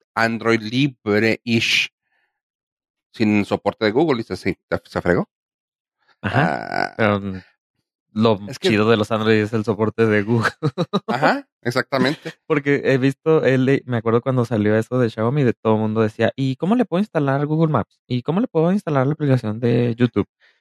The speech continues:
Speaker 2: ¿Y cómo le puedo instalar la aplicación de Gmail?"
Speaker 1: Ajá. O sea, mira, si lo único que podría sacarlo, espero que no, ah, no haya nada, pero lo único que me podría llamar la atención de si sacan el, el teléfono sería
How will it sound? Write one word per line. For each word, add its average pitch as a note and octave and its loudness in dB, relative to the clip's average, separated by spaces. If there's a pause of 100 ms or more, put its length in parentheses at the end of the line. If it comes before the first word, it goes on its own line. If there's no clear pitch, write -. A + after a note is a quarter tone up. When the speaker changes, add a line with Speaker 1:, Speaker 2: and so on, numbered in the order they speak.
Speaker 2:
¿Y C3 -8
cómo F3 -2
le A#3+ 0
puedo E3+ 0
instalar D#3+ 0
la D3 0
aplicación C3 -2
de C3+ 0
Gmail?" A#2 0 (360)
Speaker 1:
Ajá. E3+ -2 (720)
O - -6
sea, C#3+ -2
mira, C3 4
si B2 -8
lo B2 4
único E3+ 2
que D#3+ -8
podría A#2 2
sacarlo, C3+ -2
espero - 0
que G#2 -6
no, F#2+ 0
ah, E2 0
no F#2+ 0
haya G2+ 2
nada, G#2 2
pero G2 -4
lo G#2 -4
único B2 0
que C#3 -4
me A#2+ 0
podría G2+ 0
llamar G#2 0
la A2 0
atención G2+ -2
de A2 4
si - -6
sacan A2+ 0
el, E2+ 0 (760)
el F2+ -4
teléfono F3+ 0
sería G2 2